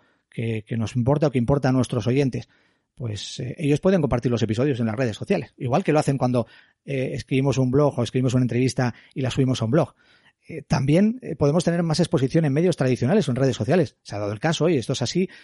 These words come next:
de muchos podcasts que han trascendido, que han ido más allá de ese sector de, del podcasting o de los que escuchan podcast y se han convertido en fenómeno-, en fenómenos. Antes, eh, por ejemplo, eh, eh, hacía referencia a X-Ray, ese podcast de Spotify, que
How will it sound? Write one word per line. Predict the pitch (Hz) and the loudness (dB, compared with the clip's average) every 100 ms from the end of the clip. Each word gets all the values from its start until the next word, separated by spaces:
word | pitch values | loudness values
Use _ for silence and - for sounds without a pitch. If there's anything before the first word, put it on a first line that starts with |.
| - - | -20 -4
de | 123 120 | 0 2
muchos | 131 156 | 0 0
podcasts | - 156 - 185 - - _ - | 0 -2 0 -2 -2 -18 _ -4
que | 139 120 117 151 | 0 0 -2 -2
han | 143 147 | -2 0
trascendido, | 147 - 131 123 214 156 165 185 - _ | -2 -2 -4 2 4 4 2 -2 -12 _
que | - | -4
han | 135 | 0
ido | 147 147 | 2 2
más | 151 160 139 | 0 0 0
allá | 147 214 151 | 0 0 0
de | 139 131 151 | 0 -2 -2
ese | 131 147 | -2 -2
sector | 131 - 147 135 | -2 0 0 0
de, | 135 127 | -2 -2
del | 127 120 | -2 -4
podcasting | 117 208 - 139 | -2 -2 0 0
o | 127 | 0
de | |
los | 123 - | -2 -6
que | - | -8
escuchan | 113 - - 151 | -4 -4 -2 0
podcast | 180 - 180 - - _ _ - | 0 0 -2 -4 -14 _ _ -6
y | 123 113 | -2 0
se | 131 | 0
han | 127 | 0
convertido | 127 123 123 | -2 0 -2
en | 120 | 0
fenómeno-, | 135 190 185 | 0 2 0
en | 143 | -4
fenómenos. | 117 170 156 196 - | -2 -2 -2 -4 -8
Antes, | 120 117 - - - | -10 -8 -8 -14 -14
eh, | 120 120 - | -14 -12 -10
por | |
ejemplo, | 123 123 120 117 - - _ _ | -6 -4 -2 -2 -4 -18 _ _
eh, | - - _ _ - | -16 -16 _ _ -4
eh, | 120 117 117 | -4 -4 -6
hacía | 117 123 | 0 0
referencia | 123 127 123 127 127 117 | 0 0 -2 0 0 0
a | 123 | -2
X-Ray, | 120 120 214 175 | -4 0 0 0
ese | 110 117 113 | 0 -2 0
podcast | 123 123 120 | -2 0 -2
de | |
Spotify, | 107 131 120 143 170 - - _ | -2 -2 0 0 0 -6 -20 _
que | 135 131 120 117 | 0 2 2 0